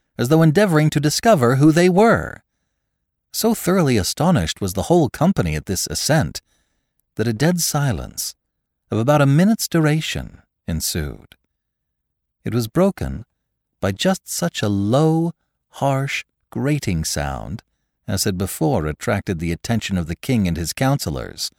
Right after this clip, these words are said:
when the former threw the wine in the face of Trippetta. But on the present occasion,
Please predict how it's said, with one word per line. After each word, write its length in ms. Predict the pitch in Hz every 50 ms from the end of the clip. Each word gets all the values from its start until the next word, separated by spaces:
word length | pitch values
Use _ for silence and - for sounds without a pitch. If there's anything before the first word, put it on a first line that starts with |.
| _ _ _ _ _ _
when 120 | - 80 76
the 80 | 76
former 480 | 78 - - 143 139 127 95 80 78 82
threw 200 | - - 120 107
the 120 | 90 87
wine 500 | 82 82 98 135 143 123 87 80 78 80
in 80 | 87 92
the 80 | 90 82
face 340 | - - 131 123 110 -
of 120 | 107 85 -
Trippetta. 580 | - - 92 - 139 147 - - - 58 - - _ _ _ _ _ _ _ _ _ _ _ _ _ _ _ _ _ _ _ _ _
But 100 | - 101
on 100 | 101 98
the 60 | 95
present 340 | - - 156 190 208 208 175
occasion, 560 | 110 - - 82 71 67 - - 58 71 131